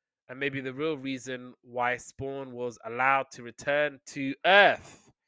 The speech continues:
And so I went on to watch two more other episodes. So I watched one called Send In the K K K Clowns. So it starts off with, uh, a man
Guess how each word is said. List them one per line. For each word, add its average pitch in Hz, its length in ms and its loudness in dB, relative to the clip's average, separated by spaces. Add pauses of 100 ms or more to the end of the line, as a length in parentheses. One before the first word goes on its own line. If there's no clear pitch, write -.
(1300)
And 135 100 -12
so 160 220 4
I 180 140 8
went 180 180 2
on 160 120 -6
to 143 100 -8
watch - 240 0
two 170 160 -8
more 185 220 0
other 143 180 0
episodes. 120 540 -12
So 135 100 -8
I 131 80 -2
watched 143 340 -8
one 151 280 0
called 165 540 -2 (760)
Send 180 440 4
In 156 280 -2
the 135 100 -6
K 160 340 2
K 156 460 -2 (200)
K 156 460 -6
Clowns. 110 720 -2 (520)
So 139 260 0
it 117 160 -10
starts 156 400 -2
off 160 240 -4
with, 131 500 -2
uh, 123 340 -2 (560)
a 120 60 -12
man 156 440 4